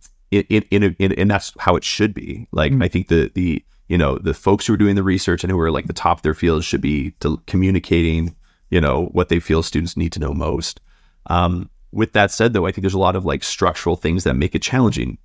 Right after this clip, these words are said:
Speaker 1: You know, if there's multiple cl-, instructors teaching the same course, you then need to get buy-in from everyone to, like, focus on something, or,
Speaker 2: Yeah.
Speaker 1: well, what's gonna be on the exam then? And,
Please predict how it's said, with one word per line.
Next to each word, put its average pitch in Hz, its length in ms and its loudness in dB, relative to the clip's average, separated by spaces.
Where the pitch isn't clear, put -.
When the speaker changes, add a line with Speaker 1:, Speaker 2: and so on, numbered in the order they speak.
Speaker 1:
You 113 80 0
know, 90 100 4
if 80 80 -2
there's 95 200 0
multiple 92 420 0
cl-, - 120 -20
instructors 90 480 0
teaching 82 260 -4
the 76 60 -4
same 73 200 -2
course, 92 400 -2
you 98 100 0
then 98 160 4
need 95 100 4
to - 80 -2
get 90 140 0
buy-in 82 340 0
from 80 180 0
everyone 73 460 0
to, - 80 -4
like, 71 160 -2
focus - 360 -4
on 60 100 -4
something, - 460 -6
or, 65 360 -4
Speaker 2:
Yeah. 110 180 -8
Speaker 1:
well, 95 80 0
what's 101 180 0
gonna 98 140 2
be 98 120 4
on 90 140 4
the 87 80 4
exam 87 380 0
then? 80 240 -2
And, 82 220 -4